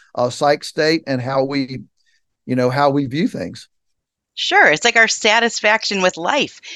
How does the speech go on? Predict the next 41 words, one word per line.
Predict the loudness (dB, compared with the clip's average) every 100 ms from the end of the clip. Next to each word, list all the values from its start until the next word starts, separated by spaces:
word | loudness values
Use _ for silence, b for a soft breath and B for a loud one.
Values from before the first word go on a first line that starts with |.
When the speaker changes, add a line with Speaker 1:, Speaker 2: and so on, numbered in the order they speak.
| B
Speaker 2:
It's | -4 -4 -8 -2
always | 4 4 4 0 -2 0
there. | 0 0 -4 b b -2
There's | 0 0 -6 0
always, | 2 4 2 0
instead | -4 0 0
of | 2
having | 0 -2 -2 -4
to | -4
chase | -2 0 0 0
it. | -2 b b b
And | 2 4
you | 6
had | 4 4
told | 2 2
this | 0
amazing | 0 0 -2 -4 -6
story | -2 2 2
about | 2 2 0 -4
seeing | -6 -4 -2
a | -4
deer | -4 -4 0 2 2 0 _ _ _
out | 2 4
on | 4 2
the | 2
ice | 0 0 -2 -4
and | -4 0
the, | 0 0 -6 -6
you | 0
know, | 0
the | 2
deer | 2 2 2
struggling | 2 2 4 2
to | 0
stand | 0 2 4
up. | 4 2
And | -2 -2
it's | -4
this | -4 -2
whole | 0 0
story. | 0 -2 0 2 2 0